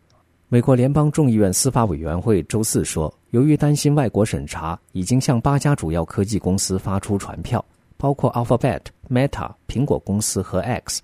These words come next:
要求提供与其他国家沟通的细节。路透社报道，根据声明，除了这些企业以外，众议院司法委员会主席乔登周三也对亚马逊、微软、Rumble 和 TikTok 发出传票。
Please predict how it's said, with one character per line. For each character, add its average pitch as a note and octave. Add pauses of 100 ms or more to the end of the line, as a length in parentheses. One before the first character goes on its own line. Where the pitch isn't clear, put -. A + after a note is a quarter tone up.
(400)
要 D3+
求 C3+
提 B2
供 C3+
与 F2
其 -
他 A#2+
国 F2
家 F#2+
沟 G#2
通 A#2+
的 E2
细 -
节。 C#2+ (720)
路 C#3+
透 C#3
社 C3+
报 F2+
道， B1+ (160)
根 C3
据 C3
声 G#2
明， D#2 (440)
除 C#3
了 D3+
这 D#3+
些 A#2+
企 E2
业 F#2
以 D2+
外， E2 (480)
众 D#3+
议 C#3+
院 D3
司 C3
法 C3
委 F2+
员 F2
会 A#2
主 D#2
席 -
乔 E2+
登 A#2 (140)
周 D3
三 C#3+
也 E2
对 G#2+
亚 B2
马 D2+
逊、 - (120)
微 C3
软、 A2 (220)
Rumble B2+
和 -
TikTok C3 (100)
发 G2+
出 F#2+
传 D2+
票。 -